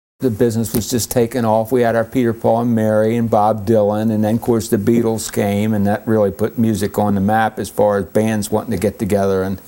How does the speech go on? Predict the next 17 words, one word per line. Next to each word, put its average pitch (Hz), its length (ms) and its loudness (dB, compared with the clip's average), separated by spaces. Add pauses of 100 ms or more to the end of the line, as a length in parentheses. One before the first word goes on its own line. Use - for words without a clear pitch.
(500)
be 127 120 2
really 117 440 2
a 104 80 0
band. 110 440 0
It, 113 240 -2
it - 140 -8
wasn't, 120 480 0
it 127 60 4
wasn't 117 400 2
a, 107 160 0 (320)
a 110 100 2
headliner 120 580 2
like 113 260 2
Elvis 120 460 2
and 107 120 0
a - 20 -4
few 113 340 0